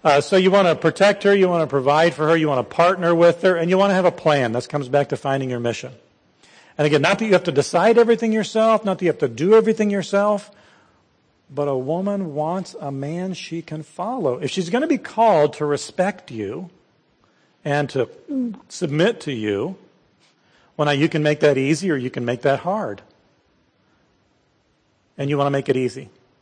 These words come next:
Be a man who loves his wife. Now, she's obligated whether you do the well at that or not, just like you're obligated to love her, whether she responds well or not.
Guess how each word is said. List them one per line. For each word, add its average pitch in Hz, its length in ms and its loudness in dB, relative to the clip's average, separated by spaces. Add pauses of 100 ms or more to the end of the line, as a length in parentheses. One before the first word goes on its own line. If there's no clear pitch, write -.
(300)
Be 147 100 2
a 156 60 4
man 156 180 0
who 147 140 2
loves 143 320 2
his 120 180 -2
wife. 110 460 -4 (640)
Now, 127 60 -8
she's 135 220 -6
obligated 139 560 4
whether 117 200 -2
you 117 80 -8
do 113 140 -6
the 117 80 -8
well 110 200 -4
at 107 100 -6
that 104 140 -2
or 101 80 -8
not, 147 320 -6 (560)
just - 180 -8
like 131 220 0
you're 131 240 -2
obligated 131 400 2
to 127 80 2
love 220 360 4
her, 139 300 0 (720)
whether 135 240 0
she 143 480 -4 (540)
responds 135 480 -4
well 113 160 0
or 113 200 -8
not. 98 300 -12